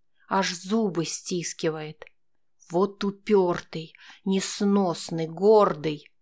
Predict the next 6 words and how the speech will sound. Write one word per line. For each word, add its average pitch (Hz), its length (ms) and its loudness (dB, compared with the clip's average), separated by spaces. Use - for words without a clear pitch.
«Глупец!» 170 960 -2
прошептала 170 800 2
я, 196 360 4
когда 180 360 0
подошла 175 540 2
ближе, 165 540 -4